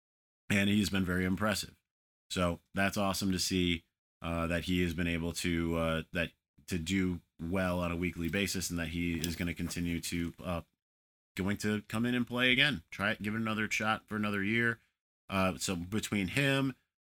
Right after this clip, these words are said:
uh, and then Will Johnson, you would imagine D J Turner's gonna move on, but who knows? Maybe he doesn't. Jim Harbaugh's been lobbying openly for, uh, for Jamon Green to come back.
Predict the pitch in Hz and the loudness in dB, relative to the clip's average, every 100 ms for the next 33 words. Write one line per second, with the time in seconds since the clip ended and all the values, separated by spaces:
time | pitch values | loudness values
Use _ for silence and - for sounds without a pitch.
0 | - 95 95 92 92 - 95 98 92 101 | -4 0 2 4 2 2 0 2 2 2
1 | 92 82 107 110 - 110 104 98 _ _ | 0 2 2 2 2 2 0 -2 _ _
2 | _ - 80 95 104 107 107 113 135 143 | _ -14 -8 0 4 6 6 6 6 6
3 | 151 143 147 135 143 143 143 143 143 143 | 4 4 4 4 4 2 2 2 2 0
4 | 135 143 156 117 123 113 120 123 113 113 | 0 0 2 2 2 4 2 2 2 4
5 | 110 101 107 135 135 85 87 104 101 110 | 4 4 2 0 -4 -6 -4 -2 0 0
6 | 107 104 98 92 95 101 98 95 92 98 | 0 0 0 0 2 2 2 2 2 -2
7 | 104 101 101 95 98 95 95 92 90 - | -2 -2 -2 -4 -2 0 2 2 0 -2
8 | 95 98 104 95 80 104 - 120 117 120 | -2 0 0 0 0 -2 0 0 2 2
9 | 131 - | 0 -4